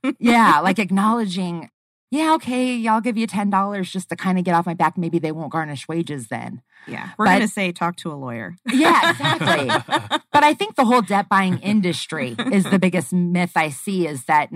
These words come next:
Speaker 2: you know, sh-, what ninety percent of the debt being bought out there to, for,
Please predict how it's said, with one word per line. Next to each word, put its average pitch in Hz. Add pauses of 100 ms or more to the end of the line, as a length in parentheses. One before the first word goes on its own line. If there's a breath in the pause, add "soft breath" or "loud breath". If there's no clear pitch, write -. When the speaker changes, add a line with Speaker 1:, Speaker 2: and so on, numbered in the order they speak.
(140)
Speaker 2:
you 180
know, 156
sh-, -
what 185 (440)
ninety 208
percent 185
of 143
the 175
debt 165
being 180
bought 165
out 156
there 147 (400 soft breath)
to, 165
for, 147